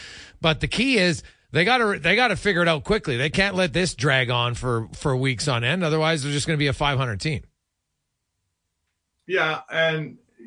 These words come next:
Speaker 2: I mean, last night was a good example. The, the power play goal was just a long drifter from the point, a wrist shot that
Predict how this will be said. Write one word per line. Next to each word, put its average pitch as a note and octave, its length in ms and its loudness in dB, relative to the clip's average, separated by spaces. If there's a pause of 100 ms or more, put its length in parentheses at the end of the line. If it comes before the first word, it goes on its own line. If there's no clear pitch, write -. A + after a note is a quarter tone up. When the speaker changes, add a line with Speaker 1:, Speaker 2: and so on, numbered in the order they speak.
(300)
Speaker 2:
I F3 40 -10
mean, F3 200 -4
last A#3 320 0
night D#3 200 2
was B2+ 140 -4
a B2 60 -2
good B2+ 180 0
example. A2 640 -4
The, G2+ 220 -8 (180)
the A#2+ 300 -2
power E3 260 0
play F#2+ 200 -6
goal A2 320 -2
was G2 120 -6
just A2 200 -8
a F#2+ 60 -6
long A#2 800 -2
drifter A2+ 600 -2
from F#2+ 220 -10
the F2 80 -12
point, B2 400 -4
a F2 100 -8
wrist F#2 340 -4
shot D#2+ 420 -6
that F2 180 -10